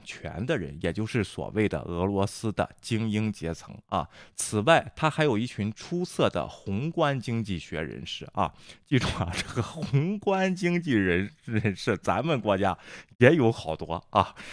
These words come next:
实际上就跟现实主义作者是一样的，生活在一个宏观里，老是看大方向啊，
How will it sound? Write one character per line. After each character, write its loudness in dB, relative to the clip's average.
实 2
际 0
上 6
就 2
跟 4
现 0
实 -4
主 -6
义 -2
作 0
者 -2
是 -6
一 -10
样 4
的， -6
生 0
活 4
在 8
一 6
个 4
宏 -2
观 4
里， 4
老 6
是 2
看 0
大 0
方 0
向 0
啊， 10